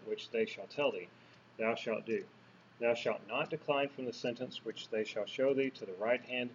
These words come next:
nor to the left, uh, "And the man that will do presumptuously and will not hearken to, unto the priest that standeth to minister there before the Lord thy God, or unto the judge,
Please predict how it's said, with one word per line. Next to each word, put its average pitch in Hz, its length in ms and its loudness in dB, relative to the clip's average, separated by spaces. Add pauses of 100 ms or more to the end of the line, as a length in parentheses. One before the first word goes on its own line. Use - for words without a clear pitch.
(380)
nor 117 140 4
to 117 160 -4
the 101 140 -4
left, 131 320 4 (800)
uh, 101 100 -10 (120)
"And 104 80 -6
the 107 60 -2
man 135 200 6
that 135 100 6
will 120 100 2
do 131 140 4
presumptuously 127 840 -2
and 113 100 0
will 95 160 -8
not 135 200 -2
hearken 135 380 0 (120)
to, - 60 -8 (120)
unto 120 160 -4
the 113 60 -8 (120)
priest 120 240 -4
that - 120 -12
standeth 117 340 -6 (120)
to 113 120 -16
minister 120 380 -4
there 104 200 -2
before 120 300 0
the 120 60 0
Lord 120 260 4
thy 120 120 4
God, 95 240 -4 (1600)
or 131 180 6
unto 131 240 0
the 139 100 0
judge, 117 400 6